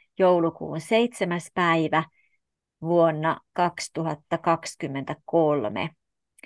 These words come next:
Mun nimi on Hanna Männikkölahti ja mä oon suomen kielen opettaja ja selkomukauttaja.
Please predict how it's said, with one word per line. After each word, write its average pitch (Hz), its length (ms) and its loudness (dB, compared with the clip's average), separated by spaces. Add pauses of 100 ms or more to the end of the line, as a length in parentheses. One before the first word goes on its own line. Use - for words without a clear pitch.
(400)
Mun 254 280 2
nimi 190 260 2
on 156 200 0
Hanna 175 360 -2
Männikkölahti 220 1080 -2 (240)
ja 170 140 0
mä 165 240 0
oon 151 420 -2 (140)
suomen 202 400 0
kielen 143 360 -2
opettaja 190 800 -2 (220)
ja 147 180 -4 (200)
selkomukauttaja. - 1500 -6